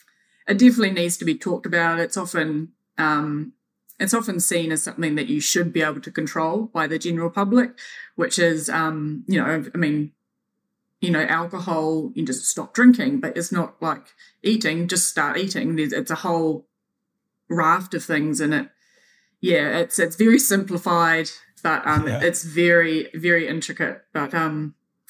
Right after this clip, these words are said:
Speaker 1: I've certainly come a long way and learnt a lot, and physically a lot better now. Obviously, now I can compete in, in Ironman, but there's still the mental battle that goes on.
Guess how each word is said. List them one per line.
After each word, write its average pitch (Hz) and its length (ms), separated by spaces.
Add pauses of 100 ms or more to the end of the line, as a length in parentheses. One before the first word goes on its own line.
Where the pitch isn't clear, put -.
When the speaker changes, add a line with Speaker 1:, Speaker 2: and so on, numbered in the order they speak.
(320)
Speaker 1:
I've 175 120
certainly 175 320
come 175 220
a 160 80
long 160 300
way 160 240
and 151 120
learnt 160 460
a 165 80
lot, 185 480
and 165 380 (340)
physically 233 540
a 175 80
lot 175 200
better 170 220
now. 165 220
Obviously, 165 440
now 165 200
I 156 80
can 151 260
compete 160 460
in, 156 180
in 160 120
Ironman, 156 600
but 156 160
there's 160 140
still 175 200
the 165 100
mental 165 500
battle 147 340
that 151 160
goes 151 260
on. 151 420